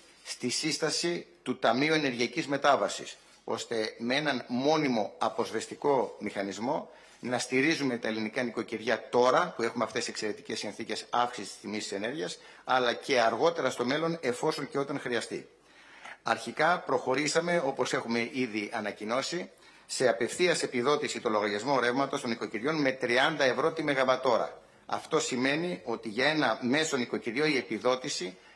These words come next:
έφτανε, η κρατική επιδότηση έφτανε τα εννιά ευρώ το μήνα. Επιπλέον ζητήθηκε από τη δεη, αλλά και από τους άλλους ιδιώτες παρόχους, η δεη ανταποκρίθηκε άμεσα, όπως και πολλοί άλλοι ιδιώτες πάροχοι,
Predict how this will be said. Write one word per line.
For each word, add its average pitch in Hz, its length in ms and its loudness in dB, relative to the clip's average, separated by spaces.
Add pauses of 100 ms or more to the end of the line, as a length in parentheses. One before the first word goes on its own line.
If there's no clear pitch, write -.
(160)
έφτανε, 151 500 -2
η - 120 -6
κρατική 120 440 0
επιδότηση 131 720 0
έφτανε 151 300 -6
τα 143 160 -2
εννιά 135 280 2
ευρώ 139 340 2
το 156 180 0
μήνα. 123 420 2 (720)
Επιπλέον 143 600 0
ζητήθηκε 151 420 -4
από 139 160 -2
τη 127 120 -4
δεη, 123 460 0
αλλά 123 200 2
και 117 140 -6
από 117 160 -6
τους - 300 -10
άλλους 147 340 2
ιδιώτες 127 380 -2
παρόχους, 120 640 -2
η 123 120 -4
δεη 123 300 2
ανταποκρίθηκε 120 680 0
άμεσα, 135 280 2
όπως 127 220 -4
και 123 160 -2
πολλοί 135 360 2
άλλοι 117 200 2
ιδιώτες 101 400 -4
πάροχοι, 143 540 -2